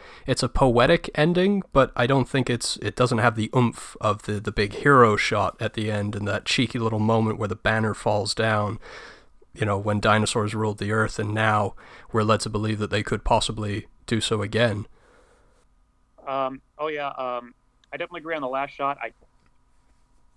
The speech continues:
Speaker 2: there's, honestly, there's too many sh-, I, uh, nope, you know what? For me, the perfect shot has gotta be, uh,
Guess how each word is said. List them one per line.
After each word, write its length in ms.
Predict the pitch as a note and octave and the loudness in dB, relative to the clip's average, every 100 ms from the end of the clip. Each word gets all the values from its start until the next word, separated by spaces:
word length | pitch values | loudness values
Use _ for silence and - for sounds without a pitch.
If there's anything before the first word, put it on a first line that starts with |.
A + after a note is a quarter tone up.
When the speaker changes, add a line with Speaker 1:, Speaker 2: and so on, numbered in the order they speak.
| _ | _
Speaker 2:
there's, 240 | - G3+ - - | -6 -6 -8 -4
honestly, 340 | D#3 G3+ G3 F#3+ | -2 -2 -6 -8
there's 140 | D#3 | -8
too 140 | - | -8
many 160 | G3+ F3 | -8 -8
sh-, 100 | - D#3 | -8 -6
I, 100 | E3 _ _ _ C#3+ C#3 F#3 | -6 _ _ _ -20 -8 -2
uh, 140 | G3 | -2
nope, 300 | F3+ F#3+ G3+ - | 0 0 0 -4
you 80 | E3+ | -8
know 120 | E3+ | -6
what? 240 | E3 D#3+ - _ | -2 -2 -4 _
For 80 | - | -14
me, 260 | D#3+ F3 E3+ | -14 -12 -12
the 80 | - | -14
perfect 320 | C#3 E3+ D3 | -8 -8 -8
shot 340 | - C#3+ C3+ C3+ _ _ _ _ _ _ _ | -4 0 0 -2 _ _ _ _ _ _ _
has 100 | C#3 | -14
gotta 240 | C3 C3+ C3 | -2 -2 0
be, 400 | B2 A#2+ A#2+ A#2 _ - _ _ _ _ _ _ _ _ _ _ _ _ _ | -4 -6 -6 -10 _ -20 _ _ _ _ _ _ _ _ _ _ _ _ _
uh, 400 | C3+ C3 B2 B2 | 0 2 0 -2